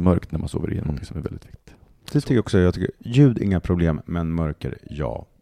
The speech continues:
Speaker 1: Exakt. Så
Speaker 2: Mm.
Speaker 1: att det är, och det är liksom, man är lite olika, så att den,
Speaker 2: Mm.
Speaker 1: den är, den är superbra. Och har man barn så är den också väldigt bra.
Speaker 2: Mm.
Speaker 1: Eh, någonting som också förvånade mig var att, eh, det var no-, i, eh, de gjorde ett test i, i, eh, en,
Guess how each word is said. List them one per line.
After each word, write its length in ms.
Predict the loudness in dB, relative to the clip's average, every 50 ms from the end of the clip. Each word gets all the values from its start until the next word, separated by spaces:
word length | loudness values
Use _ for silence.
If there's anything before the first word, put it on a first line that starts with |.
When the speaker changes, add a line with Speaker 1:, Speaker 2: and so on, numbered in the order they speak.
| -20 -14 -2
Speaker 1:
Exakt. 520 | 0 0 0 0 -4 -8 -8 -8 -10 -10 0
Så 120 | 2 2
Speaker 2:
Mm. 40 | 2
Speaker 1:
att 60 | 4
det 160 | 6 6 8
är, 240 | 8 8 6 6 4
och 200 | 4 4 4 4
det 100 | 6 6
är 40 | 4
liksom, 240 | 4 2 -2 0 0
man 120 | 2 4
är 60 | 4
lite 200 | 2 2 2 2
olika, 360 | 2 4 2 0 2 2 0
så 100 | 0 0
att 60 | -2 -6
den, 220 | _ -4 -2 0 2 2
Speaker 2:
Mm. 200 | 2 4 4 4
Speaker 1:
den 160 | 4 4 2
är, 160 | 0 -2 -2
den 180 | -4 -4 -6 -2 0
är 240 | -2 -2 0 -2 -6
superbra. 500 | -6 0 0 0 2 2 2 2 2 0 0 2
Och 220 | -2 -2 0 0 -2
har 60 | 2
man 180 | 2 2 0 2
barn 300 | 2 2 2 2 -2 -6
så 100 | -8 -6
är 20 |
den 80 | -6 -6
också 160 | -4 -4 -6
väldigt 220 | -6 -4 -6 -4
bra. 180 | -6 -6 -6 -8 -12 -14 -10 -8 -6 -6 -6 -8 -4
Speaker 2:
Mm. 220 | 0 2 4 4 4
Speaker 1:
Eh, 60 | 2
någonting 260 | 2 2 2 2 0 -2
som 180 | -2 -2 -2 -2
också 200 | -2 -2 0 2
förvånade 460 | 2 4 4 2 2 2 0 -2 -2
mig 180 | -2 -2 -2
var 200 | 0 0 0 0 -2
att, 180 | -4 -4 -6
eh, 80 | -6 -6 -4 -6
det 140 | -4 -4
var 120 | -2 -4 -2
no-, 240 | -4 -4 -4 -2 -2
i, 320 | -2 -2 0 -2 -2 -2
eh, 560 | -2 -2 -2 -4 -4 -4 -4 -6 -6 -6 -4 -2
de 120 | 0 0
gjorde 140 | 0 -2 -4
ett 60 | -6
test 300 | -6 -6 -6 -6 -6 -6
i, 40 | -4 -4 -4 -6 -6 -8 -8
i, 280 | -8 -8 -8 -8 -6 -8
eh, 40 | -6 -8 -8 -8 -10 -12 -14 -14
en, 140 | -14 -14 -12